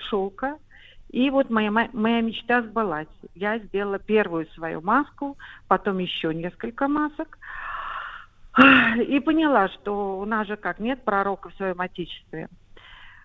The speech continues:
Вышла на французскую лабораторию Кредеко. Они тоже нас встретили с таким большим недоверием, что это из России нам привезли. У них, э,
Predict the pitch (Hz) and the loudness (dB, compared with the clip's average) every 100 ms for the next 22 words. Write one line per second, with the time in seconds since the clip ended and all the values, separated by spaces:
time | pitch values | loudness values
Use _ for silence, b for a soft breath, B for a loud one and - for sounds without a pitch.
0 | B - - 254 320 - 214 196 190 196 | B -8 8 10 10 8 6 6 4 4
1 | 190 180 - 220 220 294 294 214 190 190 | 4 2 2 2 4 0 2 2 2 4
2 | 190 190 240 254 247 240 220 202 220 - | 2 4 4 6 2 2 2 0 -2 -2
3 | 208 196 208 B B B B 220 254 262 | -2 -2 -8 B B B B 8 8 8
4 | 285 226 190 180 - - 214 208 202 170 | 4 4 2 -2 -2 -2 2 2 0 -2
5 | 170 165 - - 208 196 208 165 208 202 | -2 -4 -6 2 2 2 -2 0 -2 -2
6 | - 185 180 185 175 170 170 196 262 262 | -4 -2 -2 2 2 0 -4 -6 -8 -10
7 | - - 196 190 175 180 190 - 180 165 | -10 -4 -2 -2 -4 -2 -4 -4 -8 -4
8 | 165 160 175 165 160 180 240 - - _ | -6 -6 -8 -6 -8 -8 -8 -10 -20 _
9 | B B B B B - 196 220 233 214 | B B B B B -2 8 8 8 6
10 | - - - 190 185 185 180 | 0 -2 2 6 6 6 4